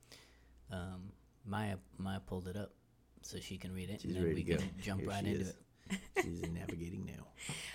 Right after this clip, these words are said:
Speaker 3: Um, so this one comes from, uh, Brooke Ferragamo, one of
Speaker 1: Did we,
Speaker 3: our
Speaker 1: did we finally figure out how to pronounce his name? Are we doing
Speaker 2: Ferragamo.
Speaker 1: it correct?
Speaker 3: Yeah, I
Speaker 2: I
Speaker 3: think,
Speaker 2: think it's
Speaker 3: I
Speaker 2: right.
Speaker 3: think. I mean,
Speaker 2: Ferragamo.
Speaker 3: he hasn't said anything about it, so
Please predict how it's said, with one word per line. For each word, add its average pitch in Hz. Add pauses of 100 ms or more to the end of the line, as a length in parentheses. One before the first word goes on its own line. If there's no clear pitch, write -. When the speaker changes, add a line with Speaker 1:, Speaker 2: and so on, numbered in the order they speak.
Speaker 3:
Um, 185
so 208
this 208
one 254
comes 196
from, 175
uh, 160
Brooke 170
Ferragamo, 175
one 165
of 160
Speaker 1:
Did 190
we, 196
Speaker 3:
our 170
Speaker 1:
did 175
we 185
finally 208
figure 208
out 202
how 185
to 175
pronounce 196
his 175
name? 196
Are 175
we 160
doing 170
Speaker 2:
Ferragamo. 180
Speaker 1:
it 190
correct? -
Speaker 3:
Yeah, 185
I 190
Speaker 2:
I -
Speaker 3:
think, -
Speaker 2:
think 175
it's 165
Speaker 3:
I 185
Speaker 2:
right. -
Speaker 3:
think. 208
I 180
mean, 190
Speaker 2:
Ferragamo. 190
Speaker 3:
he 214
hasn't 240
said 208
anything 247
about 240
it, 220
so 175